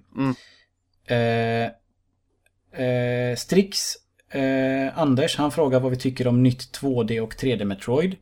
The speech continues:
Speaker 1: Ja, just det.
Speaker 2: Två D Metroidet kom ju efter det här.
Speaker 1: Mm.
Speaker 2: Och det är ju en remake av Metroid två till GameCube, kanske?
Speaker 1: Nej, Game Boy.
Speaker 2: Nej, Game Boy. Ja, just det, förlåt, Game Boy. Ja.
Speaker 1: Mm.
Speaker 2: Eh,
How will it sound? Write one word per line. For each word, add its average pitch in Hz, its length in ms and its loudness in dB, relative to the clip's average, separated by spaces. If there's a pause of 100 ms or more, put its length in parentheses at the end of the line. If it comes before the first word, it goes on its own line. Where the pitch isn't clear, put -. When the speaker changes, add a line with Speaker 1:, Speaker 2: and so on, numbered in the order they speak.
(280)
Speaker 1:
Ja, - 80 -20
just 135 140 0
det. 165 60 2
Speaker 2:
Två 143 80 6
D 123 120 4
Metroidet 135 480 2
kom 123 240 4
ju 120 100 2
efter - 680 -2
det 196 60 0
här. - 420 -6
Speaker 1:
Mm. 113 220 -6 (920)
Speaker 2:
Och 131 120 2
det 143 80 4
är 143 100 4
ju 135 300 2
en 131 520 2
remake 113 360 -2
av 113 120 -4
Metroid 107 520 -4
två 107 320 -4
till 104 200 -6 (100)
GameCube, 233 840 -6
kanske? 311 260 -6 (120)
Speaker 1:
Nej, 135 380 -2
Game 120 340 -2
Boy. 127 300 0
Speaker 2:
Nej, 180 280 -2 (380)
Game 147 160 4
Boy. 147 360 2 (200)
Ja, 151 80 6
just 175 120 6
det, - 80 -2
förlåt, 131 260 -2
Game 135 180 0
Boy. 104 240 -4
Ja. 107 240 -2 (400)
Speaker 1:
Mm. 117 240 0
Speaker 2:
Eh, - 60 -6